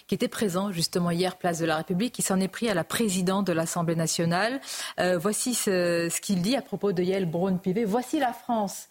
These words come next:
Pendant ce temps, Madame Braun-Pivet campe. » Le mot a beaucoup fait réagir à Tel Aviv pour encourager le massacre,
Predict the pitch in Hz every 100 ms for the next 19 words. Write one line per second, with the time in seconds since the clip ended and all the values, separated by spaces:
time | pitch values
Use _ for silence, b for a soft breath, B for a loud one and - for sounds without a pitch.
0 | B B B 214 214 226 - 226 - 247
1 | 254 185 202 185 196 208 - 190 220 -
2 | 311 285 - 165 139 B B _ 165 175
3 | 196 160 143 143 - - 160 180 190 190
4 | 185 180 180 202 180 - 190 180 202 233
5 | 202 180 180 196 180 180 214 180 175 170
6 | 208 233 -